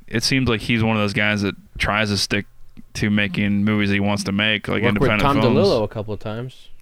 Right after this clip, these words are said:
Speaker 1: Small, small projects
Speaker 2: Tom
Speaker 1: like Ally
Speaker 2: DeLillo.
Speaker 1: McBeal. <laughs> What he was, yeah, he was in, um, uh, he was, wasn't he, s-, uh,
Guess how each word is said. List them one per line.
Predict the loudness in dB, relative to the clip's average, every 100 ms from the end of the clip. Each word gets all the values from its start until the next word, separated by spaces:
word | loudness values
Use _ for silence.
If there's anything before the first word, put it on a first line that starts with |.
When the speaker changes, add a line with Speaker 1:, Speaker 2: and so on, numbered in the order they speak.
| -8
Speaker 1:
Small, | 0 2 2 2 -2
small | 0 2 2
projects | 2 2 2 2
Speaker 2:
Tom | 0
Speaker 1:
like | 2
Ally | 2 4
Speaker 2:
DeLillo. | 2 2
Speaker 1:
McBeal. | 0 2 -2 -6 -14 -18 -18 -16 -18 -18 -18 -16 -14 -14 -18 -16 -8
<laughs> | -6 -6 -8 -14 -16 -18 -18 -20 -20 -20 -20 -20 -18 -6
What | -4 -4
he | -2
was, | -2 -2
yeah, | 0
he | 2
was | 2
in, | 2 2
um, | 2 2 0 -4 -12 -20 -20 -20 -20 -8
uh, | -4 -2 -2 0
he | 0
was, | -2 -4 -16 -4
wasn't | -2 0
he, | 0
s-, | -2 -10
uh, | -10 -8 -8